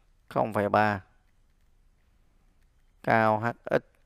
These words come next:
Cái bài này thầy nói cái làm nhiều lắm em ơi. Bữa trước thầy cho nhiều lắm. Phải không? Phải không, à, Trung?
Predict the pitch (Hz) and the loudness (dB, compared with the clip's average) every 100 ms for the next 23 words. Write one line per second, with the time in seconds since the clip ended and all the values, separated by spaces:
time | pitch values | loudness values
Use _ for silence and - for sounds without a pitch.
0 | _ _ _ _ - 120 110 107 110 104 | _ _ _ _ 0 2 2 0 -2 -2
1 | 117 131 120 104 104 101 104 117 117 107 | -2 0 0 -2 -4 -4 -2 -2 -2 -2
2 | 101 - _ _ _ _ _ _ _ _ | -4 -10 _ _ _ _ _ _ _ _
3 | - 123 113 110 107 107 98 98 107 _ | -8 -6 -4 -2 -2 -2 -4 -6 -8 _
4 | _ _ _ _ _ _ _ _ _ _ | _ _ _ _ _ _ _ _ _ _
5 | _ - 117 120 110 _ _ _ _ _ | _ -4 0 0 -2 _ _ _ _ _
6 | _ _ _ _ _ _ _ _ _ _ | _ _ _ _ _ _ _ _ _ _
7 | _ _ _ _ _ _ _ _ _ _ | _ _ _ _ _ _ _ _ _ _
8 | _ _ _ _ _ _ _ _ _ _ | _ _ _ _ _ _ _ _ _ _
9 | _ _ _ _ _ - 131 113 123 123 | _ _ _ _ _ -4 0 2 0 0
10 | 117 117 117 113 117 113 117 | 2 4 2 2 0 -2 -4